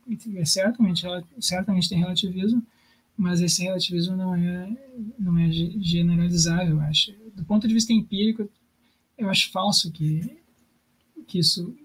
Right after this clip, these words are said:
que isso se generalize. É muito difícil de generalizar. Sempre tem acordos parciais, viven-, assim, linguagens parcialmente compartilhadas, sentimentos parcialmente compartilhados, teorias,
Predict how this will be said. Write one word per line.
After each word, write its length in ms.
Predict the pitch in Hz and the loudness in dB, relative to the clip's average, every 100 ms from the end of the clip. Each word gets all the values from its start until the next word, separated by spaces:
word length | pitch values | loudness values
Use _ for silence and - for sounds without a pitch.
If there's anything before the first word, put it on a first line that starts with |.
| _ | _
que 100 | - | -6
isso 180 | 165 - 151 | -2 2 2
se 180 | 196 | 2
generalize. 580 | 165 185 175 170 170 175 | 2 2 2 2 2 2
É 60 | 165 | 2
muito 220 | 180 208 | 2 0
difícil 360 | 165 214 - 165 | -2 -2 -2 -2
de 100 | 160 | 0
generalizar. 640 | 156 160 156 151 156 170 214 214 202 | 0 0 0 2 0 -2 -6 -8 -8
Sempre 340 | - 190 190 220 | -6 -2 -2 -2
tem 500 | 196 185 185 165 175 - _ - _ _ _ - | -2 0 2 0 -2 -12 _ -20 _ _ _ -10
acordos 460 | 190 - 180 185 170 | -10 -4 -2 -2 -2
parciais, 920 | 170 151 - 165 165 170 156 - - | 0 0 0 2 2 4 2 -2 -4
viven-, 480 | 208 165 156 160 214 165 | -2 0 2 0 0 0
assim, 420 | - 170 165 165 | 2 2 2 2
linguagens 800 | 165 160 160 170 170 170 - - - | 2 2 2 4 4 2 -2 -10 -10
parcialmente 440 | 170 165 180 165 - | -4 0 2 2 0
compartilhadas, 1120 | 170 165 - 160 160 165 160 156 151 - - | -2 0 0 0 0 0 0 0 -2 -6 -8
sentimentos 640 | - 170 - 170 165 170 | -6 -4 2 2 2 -2
parcialmente 400 | 175 156 170 165 | -4 -2 0 0
compartilhados, 880 | 170 165 156 165 156 160 160 151 - _ _ _ _ _ _ - | 0 -2 -2 0 0 0 -2 -4 -6 _ _ _ _ _ _ -2
teorias, 800 | 180 170 165 180 175 160 - | 2 4 4 4 0 0 -2